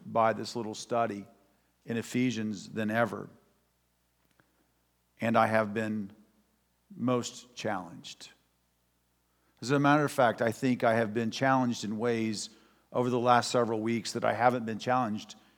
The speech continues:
for in a long time. So this morning, we approach this text, and I do so, and I'm being, I guess, uh, c-, completely transparent. I'm just totally inadequate.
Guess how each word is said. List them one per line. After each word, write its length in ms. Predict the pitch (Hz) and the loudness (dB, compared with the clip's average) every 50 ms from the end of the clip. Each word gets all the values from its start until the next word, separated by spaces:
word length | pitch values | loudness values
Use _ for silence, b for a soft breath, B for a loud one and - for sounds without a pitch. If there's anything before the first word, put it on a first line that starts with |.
| b b b b b _ | b b b b b _
for 380 | - - - 123 123 123 - | -16 -10 -6 -4 -2 -2 -2
in 100 | - 117 | -2 -4
a 60 | 113 113 | -4 -4
long 320 | 113 113 113 113 110 101 | -2 -2 -2 -2 -4 -4
time. 500 | - 135 131 123 117 107 104 95 92 90 - _ _ _ _ _ _ _ _ _ _ _ _ _ _ _ _ _ _ _ _ _ _ - - - | 0 0 2 2 2 0 -2 -4 -8 -12 -16 _ _ _ _ _ _ _ _ _ _ _ _ _ _ _ _ _ _ _ _ _ _ -20 -16 -12
So 160 | - - 147 | -4 -2 -2
this 220 | 127 127 123 - 147 | 0 0 -2 -2 0
morning, 460 | 143 147 160 156 143 120 117 113 107 B B B B B B B B B B B | 2 2 2 2 2 0 -2 -4 -6 B B B B B B B B B B B
we 160 | 127 131 131 | 0 4 4
approach 480 | 127 131 131 - 151 151 165 165 - - | 4 2 2 2 4 4 4 2 0 -2
this 320 | 139 127 - - - - - - - _ _ _ _ _ _ - | -2 -2 -2 -4 -6 -8 -10 -14 -20 _ _ _ _ _ _ -4
text, 640 | - 127 113 107 110 - - - - - - - - _ _ _ _ _ _ _ _ _ _ _ _ _ _ _ _ _ _ | -2 0 0 0 -2 -4 -4 -4 -4 -6 -8 -12 -18 _ _ _ _ _ _ _ _ _ _ _ _ _ _ _ _ _ _
and 100 | - 120 131 | -4 0 4
I 160 | 139 160 185 | 4 4 4
do 200 | 170 147 139 127 | 4 2 0 0
so, 580 | 117 - - 120 113 113 113 113 113 110 110 - - _ _ _ _ _ _ _ _ | -2 -2 -2 -2 0 0 0 -2 -4 -4 -8 -12 -20 _ _ _ _ _ _ _ _
and 100 | - 120 | 0 2
I'm 180 | 127 131 127 113 | 2 2 2 2
being, 420 | 123 135 127 120 113 110 - - - - - _ - - _ _ _ _ _ _ | 0 0 0 0 0 -2 -4 -8 -14 -20 -20 _ -20 -20 _ _ _ _ _ _
I 120 | - 113 117 | -10 -8 -4
guess, 260 | 117 127 117 - - | -2 -2 -2 -2 -4
uh, 160 | - - 110 - - | -8 -8 -10 -8 -6
c-, 80 | - 135 - - - - | -8 -8 -8 -12 -18 -8
completely 560 | - 131 117 - - 147 147 143 113 113 104 | -6 -6 -6 -4 -2 -2 -2 -2 -4 -6 -6
transparent. 720 | - - 120 107 101 98 - - 117 110 107 104 104 107 - - - _ _ _ _ _ _ _ _ - | -6 -6 -6 -4 -4 -6 -8 -6 -6 -4 -4 -4 -4 -6 -8 -14 -20 _ _ _ _ _ _ _ _ -10
I'm 80 | 113 | -8
just 260 | 113 127 135 131 - - | -6 -4 -4 -6 -8 -6
totally 360 | - 135 139 123 107 101 98 | -4 -2 -2 -2 -4 -4 -6
inadequate. 680 | 92 95 98 95 90 87 87 - - 76 - - - | -6 -4 -4 -4 -4 -6 -8 -14 -18 -20 -20 -20 -20